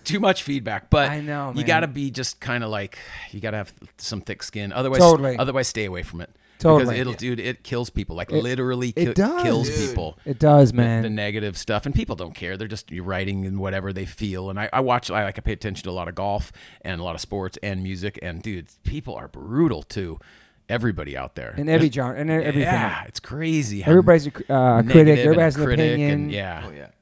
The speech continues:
Speaker 2: Even though, yeah, it's great. It's so
Speaker 1: So I don't, I mean, it's interesting, um, to go through and sift through it and kinda, 'cause I'm always curious what the feedback is, especially having a new singer now and seeing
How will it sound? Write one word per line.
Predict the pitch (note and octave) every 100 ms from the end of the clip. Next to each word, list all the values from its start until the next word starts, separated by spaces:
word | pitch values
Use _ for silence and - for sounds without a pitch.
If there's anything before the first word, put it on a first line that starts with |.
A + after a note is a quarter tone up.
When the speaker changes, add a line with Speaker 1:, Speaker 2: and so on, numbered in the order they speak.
| _ -
Speaker 2:
Even | D3+ D#3+
though, | D3+ D3 -
yeah, | C3+ A2+ -
it's | G2
great. | - B2 B2 -
It's | C3 -
so | - C3 B2 A#2+ A#2+
Speaker 1:
So | C3+ B2 -
I | G#3+
don't, | A3 - -
I | C#3+
mean, | C3+ -
it's | D#3 -
interesting, | D3 B2+ B2 B2 G#2+ G#2+ -
um, | G2 F#2+ F2+ E2 E2+ - _
to | - A#2 G2
go | G2 F#2+
through | - G2 F#2
and | F2 -
sift | G2+ - -
through | G2 F#2
it | F2+
and | F#2+ G#2
kinda, | F#2+ F2+ F2 _ _ _
'cause | - F#3
I'm | D#3
always | A2 G2+
curious | - G2 F2+
what | -
the | F2
feedback | F#2+ F2+ F2 A2
is, |
especially | A2+ - B2 G#2
having | G#2+ G2
a | F#2+
new | G2
singer | - F#2+
now | F#2
and | F#2
seeing | G3